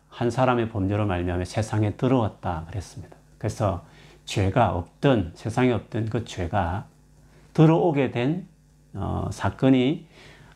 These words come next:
어, 창세기 삼 장에 있습니다. 죄가 들어온 이후에 어떤 많은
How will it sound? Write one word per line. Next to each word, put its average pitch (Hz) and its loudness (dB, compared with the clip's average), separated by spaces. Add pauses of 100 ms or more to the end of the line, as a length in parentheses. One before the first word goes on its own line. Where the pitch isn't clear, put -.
어, 107 -6
창세기 107 0
삼 117 0
장에 143 4
있습니다. 95 -6 (880)
죄가 139 6
들어온 147 2
이후에 101 -2 (120)
어떤 185 2
많은 107 0